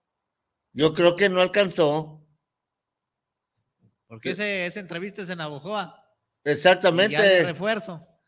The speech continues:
Speaker 1: Sí, exacto. Eso es en Navojoa. Este, pues qué, pues qué bueno que salió novato. Es para demostrarle a la bola de viejos que tienen llenos Charros,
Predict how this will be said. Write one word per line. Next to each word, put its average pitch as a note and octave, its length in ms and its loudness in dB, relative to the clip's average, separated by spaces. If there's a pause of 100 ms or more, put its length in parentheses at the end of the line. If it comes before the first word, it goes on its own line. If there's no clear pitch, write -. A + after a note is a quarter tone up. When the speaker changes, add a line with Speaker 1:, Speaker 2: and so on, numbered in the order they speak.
(120)
Speaker 1:
Sí, F3+ 380 4
exacto. F#3+ 840 0 (640)
Eso D#3 240 -4
es - 60 -8
en F3+ 100 -4
Navojoa. E3 580 0 (300)
Este, C#3+ 960 0 (400)
pues D3+ 380 2
qué, F3 1300 2 (1400)
pues - 200 -20
qué C#4+ 160 -2
bueno A#3+ 280 2
que E3 120 -6
salió D3+ 280 -4
novato. C#3 480 -4 (340)
Es F#3+ 220 0
para F#3+ 220 0
demostrarle D#3 400 -2
a F#3 60 2
la E3 120 0
bola F#3 320 -2
de E3 120 0
viejos F3 380 -4
que E3+ 100 -10
tienen F3 280 -6
llenos F3+ 260 -6
Charros, D3+ 560 -4